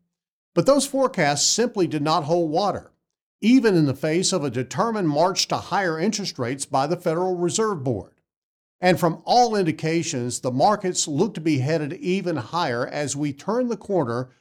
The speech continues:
toward the second half of the year. Here are a few indicators that lead us to believe that the markets will still have strength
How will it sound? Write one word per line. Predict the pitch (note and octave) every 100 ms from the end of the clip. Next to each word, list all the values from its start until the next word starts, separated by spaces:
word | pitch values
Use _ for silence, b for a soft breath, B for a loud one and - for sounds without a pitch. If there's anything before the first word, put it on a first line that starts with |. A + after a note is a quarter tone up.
| b -
toward | F#3 D#3
the | D3+
second | - E3+ E3+
half | C#3 D3+ C#3+
of | D3
the | A#2+
year. | B2 A#2 F2+ _ _ _ _ _ _ -
Here | D#4
are | B3+
a | -
few | G3+ F#3
indicators | E3+ E3+ D#3 B2+ B2+ C#3+ -
that | D#3 C#3
lead | E3 D#3 -
us | F#3+ A3+
to | - D3+
believe | B2+ A#2 A#2+ A#2+ B2
that | B2+
the | C3+
markets | D3+ A3+ A3+ F3+ -
will | C#3
still | - A#3+ G3
have | F3+ -
strength | - A3+ C3+ C3 -